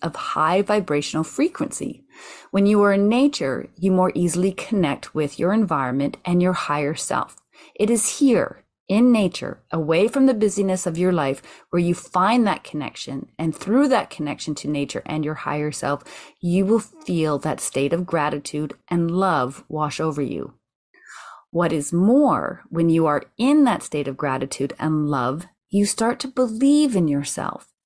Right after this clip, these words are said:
and the possibilities for your life. This belief is also essential. In order to manifest your desires, you cannot doubt yourself or the possibilities for your life. This time in nature helps to keep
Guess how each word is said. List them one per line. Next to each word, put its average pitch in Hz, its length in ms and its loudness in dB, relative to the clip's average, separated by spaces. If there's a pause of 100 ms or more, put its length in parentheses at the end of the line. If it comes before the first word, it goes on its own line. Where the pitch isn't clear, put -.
(120)
and 240 320 4
the 220 40 2
possibilities 147 920 -4
for 131 120 -10
your 135 180 -4
life. 143 380 -4 (540)
This 262 300 2
belief 190 720 0
is - 180 -4 (120)
also 214 540 0
essential. - 640 -10 (420)
In 202 140 4
order 247 200 4
to 240 120 -4
manifest 208 600 2
your 180 100 -2
desires, 175 600 0
you 208 80 -2
cannot 208 720 2
doubt 151 240 -6
yourself 139 580 -8
or 175 120 0
the 170 100 -4
possibilities 143 1000 -6 (400)
for 147 40 -2
your 139 140 -2
life. 135 420 -4 (1000)
This 220 320 2
time 180 500 2
in 165 220 0
nature 143 400 0
helps - 540 -2
to 220 120 -4
keep 165 340 -6